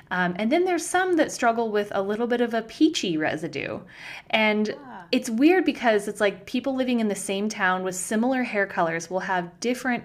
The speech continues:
Speaker 1: colors from the hard water kind of showing up in their hair. And so I was like, "Well, that's interesting." And I wonder,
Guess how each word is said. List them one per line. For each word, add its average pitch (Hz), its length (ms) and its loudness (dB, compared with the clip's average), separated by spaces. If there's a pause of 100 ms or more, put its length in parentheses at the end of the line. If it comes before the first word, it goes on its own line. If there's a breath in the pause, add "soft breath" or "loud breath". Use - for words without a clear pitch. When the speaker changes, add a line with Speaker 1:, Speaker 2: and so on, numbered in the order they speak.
(140)
Speaker 1:
colors 175 800 0
from 180 220 -2
the 175 60 -2
hard 175 220 -2
water 175 360 2
kind 175 180 -8
of 165 80 -10
showing 175 300 -2
up 160 100 -4
in 165 80 -6
their 143 140 -2
hair. 180 520 -2 (440 loud breath)
And 214 100 -8
so 262 80 -2
I - 20 2
was 247 60 -2
like, 277 100 2
"Well, 311 120 2
that's 571 200 2
interesting." 185 640 -4 (280 loud breath)
And 247 100 -2
I 262 80 2
wonder, 294 420 4